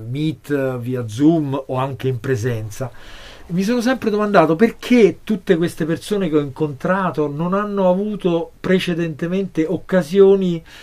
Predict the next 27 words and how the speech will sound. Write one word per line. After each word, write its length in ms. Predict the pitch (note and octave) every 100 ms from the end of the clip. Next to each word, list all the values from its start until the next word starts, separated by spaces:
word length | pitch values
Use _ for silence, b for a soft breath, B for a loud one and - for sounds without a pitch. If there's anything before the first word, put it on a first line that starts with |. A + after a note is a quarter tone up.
| B
di 160 | D3 D#3+
comunicazioni 1000 | F3 E3 E3 D#3 D#3+ - - F#3 E3+ C3+
così 640 | C#3+ B2+ D3+ D3 C3+ B2+ b b
solide. 840 | - - C#3 B2+ A2+ A2+ A2+ A2+ B B B B
Certamente 580 | - E3+ - A#3 A3 C#3+
ognuno 220 | C3 C#3
di 40 | C#3+
noi 180 | F3
vota 420 | C3 B2+ D#3 D#3+ C3
all'interno 520 | C3 B2+ C#3+ C3+ C3
degli 180 | B2+ C3+
organi, 440 | F3 D#3 C3 C3
esistono 380 | A#2+ B2+ C3+ C3
rappresentanze 640 | B2 A2 B2 C#3+ C3 B2+
sindacali, 800 | G#2+ C3 C3 A#2 A#2 D#3 D#3+ C3+
i 20 |
docenti 520 | C3 C3+ C3 B2+ - C3
votano, 540 | B2+ F3 D3+ C3 B2+
hanno 140 | C3
i 40 | C3
rappresentanti 760 | C3+ - C3 C3 A#2+ C3 B2
in 80 | B2+
senato, 420 | - A#2+ C#3+ D#3+
in 80 | B2
consiglio 360 | A#2 B2+ - C#3
di 60 |
amministrazione, 760 | C3 C3 B2+ C#3 C3 - E3+